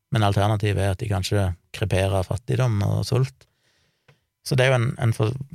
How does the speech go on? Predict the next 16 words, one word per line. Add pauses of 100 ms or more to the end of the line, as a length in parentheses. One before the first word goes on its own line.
(100)
håpløs
situasjon. (340)
Det
er
jo
kvinner
i
Uganda
som
har
dødd
mens
de
føder,
fordi
de